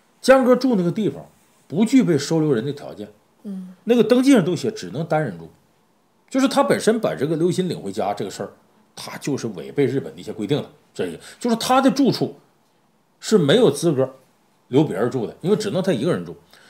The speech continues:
Speaker 1: 再一个，她是个弱女子，她面对着已经丧心病狂的这个男性杀人犯，她没有能力保护刘鑫，所以就是她自己不够强，她以为我能拦一刀，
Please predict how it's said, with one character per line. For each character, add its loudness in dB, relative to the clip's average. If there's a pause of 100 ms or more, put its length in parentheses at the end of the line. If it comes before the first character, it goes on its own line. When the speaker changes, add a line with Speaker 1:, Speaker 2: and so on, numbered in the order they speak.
(160)
Speaker 1:
再 4
一 2
个， -10 (120)
她 -10
是 -8
个 -2
弱 -4
女 -12
子， -20 (920)
她 2
面 6
对 2
着 6
已 2
经 0
丧 4
心 2
病 -2
狂 -6
的 2
这 0
个 -2
男 0
性 0
杀 2
人 0
犯， -2 (260)
她 2
没 6
有 8
能 0
力 4
保 -4
护 -10
刘 -12
鑫， -14 (1080)
所 4
以 4
就 4
是 0
她 4
自 4
己 -2
不 -6
够 2
强， -6
她 2
以 0
为 2 (260)
我 -2
能 0
拦 2
一 0
刀， -2